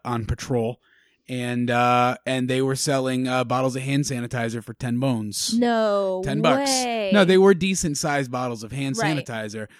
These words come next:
Speaker 1: but under normal circumstances, that is a three, maybe a four dollar bottle of hand
Speaker 2: Mm-hmm.
Speaker 1: sanitizer. And I can't say I fault these guys.
Speaker 2: No, because, I mean,
Speaker 1: These
Speaker 2: that's
Speaker 1: are
Speaker 2: the
Speaker 1: boom
Speaker 2: thing.
Speaker 1: times.
Speaker 2: That's a, that's a little trick I wanna tell you guys. Every time we,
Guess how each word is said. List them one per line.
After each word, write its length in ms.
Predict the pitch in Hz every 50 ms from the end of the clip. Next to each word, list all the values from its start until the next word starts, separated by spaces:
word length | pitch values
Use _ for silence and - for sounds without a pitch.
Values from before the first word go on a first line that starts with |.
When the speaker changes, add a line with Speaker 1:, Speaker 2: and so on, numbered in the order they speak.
| - _ -
Speaker 1:
but 200 | - 143 135 135
under 220 | 139 156 156 147 147
normal 320 | 151 160 165 165 165 147
circumstances, 800 | - 165 165 156 - 151 139 - 160 151 151 139 - 147 135 127
that 140 | 143 151 147
is 140 | 139 127 131
a 100 | 127 120
three, 520 | - - - 135 127 127 127 123 120 110 - _ _ -
maybe 420 | - 180 180 170 147 139 135 120 113
a 80 | 110
four 320 | 104 - - 113 101 98 98
dollar 300 | 92 87 - 87 87 90
bottle 360 | 90 90 87 - - - 110
of 60 | 110
hand 200 | - 104 101 101
Speaker 2:
Mm-hmm. 180 | 107 113 101 101
Speaker 1:
sanitizer. 320 | 104 - 110 113 110 117 110 -
And 120 | 120 135
I 60 | 143
can't 220 | 147 - 233 269 254
say 180 | - 262 247
I 60 | 240 220
fault 240 | - - - -
these 160 | - 311 294 247
guys. 420 | 226 - - - 330 - - - _ _ _ - _ _ _ -
Speaker 2:
No, 300 | 233 254 302 403 453 403
because, 500 | 226 233 214 - 285 277 254 240 - - - -
I 120 | - - 240
mean, 220 | 254 269 269 269
Speaker 1:
These 100 | 269 202
Speaker 2:
that's 160 | 277 262 190
Speaker 1:
are 40 | 147
Speaker 2:
the 60 | -
Speaker 1:
boom 100 | 147 170 208
Speaker 2:
thing. 140 | 247 269 -
Speaker 1:
times. 420 | 180 147 131 117 104 98 101 107
Speaker 2:
That's 260 | - 226 254 269 - -
a, 200 | 320 302 277 -
that's 220 | - 269 277 254 -
a 40 | 294
little 180 | 285 277 269 254
trick 320 | - - 339 392 - -
I 80 | 240 208
wanna 200 | 208 208 202 208
tell 200 | - 285 294 339
you 160 | 370 359 240
guys. 320 | 208 208 196 185 190 190 -
Every 240 | - 247 254 311 339
time 340 | - 359 359 339 320 277 - -
we, 340 | - 226 233 254 269 262